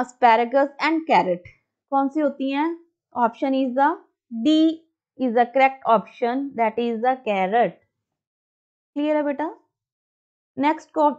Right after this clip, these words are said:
नेक्स्ट जो क्वेश्चन है, क्वेश्चन नंबर नाइनटीन, that is the root caps takes part in what? रूट कैप जो है, यस, फिर मैं स्ट्रक्चर एक बार छोटी सी ड्रॉ कर देती हूँ सिर्फ रूट पार्ट की। ये रूट का टिप रीजन है, this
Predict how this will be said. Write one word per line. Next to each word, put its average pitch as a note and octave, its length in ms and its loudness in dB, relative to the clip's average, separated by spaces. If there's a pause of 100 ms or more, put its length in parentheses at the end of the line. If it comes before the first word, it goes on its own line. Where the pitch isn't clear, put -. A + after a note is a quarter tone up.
(140)
नेक्स्ट C#4+ 360 -4
जो D4+ 100 -4
क्वेश्चन C4 460 -4
है, B3+ 100 -4
क्वेश्चन B3+ 300 -6
नंबर B3 240 -4
नाइनटीन, B3 760 -4 (760)
that B3 240 2
is C4 200 -4
the C4+ 140 0 (200)
root E4+ 400 0
caps C4 500 2 (120)
takes C4+ 340 -4 (140)
part A#3 540 2
in G#3 260 -8
what? G3 260 -2 (960)
रूट C#4+ 420 0
कैप C4 360 2
जो A#3 120 0
है, A3 400 -6 (120)
यस, A3 360 0
फिर C4+ 180 -4
मैं C4+ 200 -2 (220)
स्ट्रक्चर B3 440 -4
एक A#3 180 0
बार B3 140 -2
छोटी A#3+ 280 -6
सी A#3+ 160 -8
ड्रॉ A#3 220 4
कर A#3+ 180 -4
देती A3 320 -6
हूँ B3+ 120 -10
सिर्फ A#3 340 -8
रूट A3+ 280 -10 (300)
पार्ट G#3+ 280 2
की। B3+ 180 -6 (560)
ये C4+ 180 2
रूट C4 260 0
का C#4 120 2
टिप C#4 320 -6
रीजन C#4 380 0
है, C#4 220 0
this A#3+ 140 -6